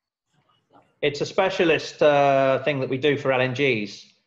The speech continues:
but, um, it's very efficient, and there are a couple of specialist subcontractors. They're not yard,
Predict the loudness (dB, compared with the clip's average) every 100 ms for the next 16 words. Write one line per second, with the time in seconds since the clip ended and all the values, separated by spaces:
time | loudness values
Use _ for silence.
0 | _ _ _ _ 0 0 0 0 0 -2
1 | -6 0 0 0 0 -2 -2 -4 -2 -4
2 | 0 0 0 -2 -2 -2 0 -2 -2 -6
3 | -2 -2 -4 -4 -4 -4 -4 -2 0 2
4 | 2 0 2 4 4 2